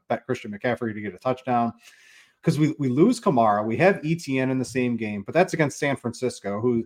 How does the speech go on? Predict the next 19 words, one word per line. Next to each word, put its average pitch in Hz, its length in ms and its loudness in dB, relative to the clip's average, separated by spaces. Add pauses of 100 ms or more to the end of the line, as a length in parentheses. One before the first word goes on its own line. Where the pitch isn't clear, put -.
has 160 220 4
been 139 160 0
giving 127 240 2
it 113 80 2
up 123 200 0
a 117 40 -6
little 127 240 0
bit 160 140 2
more 127 240 4
against 117 300 -2
the 113 60 -6
run 113 380 0 (400)
than 117 360 0
they 107 100 -6
used 104 320 -8
to. 98 240 -8 (360)
You 123 80 0
have 147 220 4
the, 127 220 4